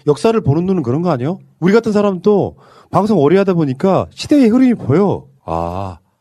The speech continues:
짜증이 조금 나긴 나는데 이때부터 왜 이런 거 있잖아. 지지율이라는 게 그걸 말해주는 거거든요. 박근혜 때 우리 방송을 하는데 세월호 사건이 났어요. "야, 박근혜 그다-, 그 해에 지방선거 대패하겠구나."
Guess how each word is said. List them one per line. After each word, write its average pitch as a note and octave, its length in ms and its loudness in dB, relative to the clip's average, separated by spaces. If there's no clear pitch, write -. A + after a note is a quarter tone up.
짜증이 G#3 380 -2
조금 F#3 340 -4
나긴 B2 260 -2
나는데 C3 320 -4
이때부터 F3 800 -2
왜 F3 120 2
이런 F#3+ 260 2
거 D#3+ 60 0
있잖아. A2+ 340 -4
지지율이라는 F#3 680 2
게 C3+ 100 -2
그걸 D#3+ 240 -2
말해주는 A2+ 420 -2
거거든요. F2 400 -10
박근혜 F3+ 380 -2
때 D#3+ 140 -2
우리 B2+ 160 0
방송을 A#2+ 360 -2
하는데 G2 500 -8
세월호 A#3+ 320 0
사건이 C#3 360 -6
났어요. D#2+ 500 -14
"야, F2+ 180 -10
박근혜 C3+ 360 -4
그다-, A#2+ 220 -2
그 D#3 340 2
해에 F3 320 0
지방선거 E3 540 0
대패하겠구나." A#2 800 0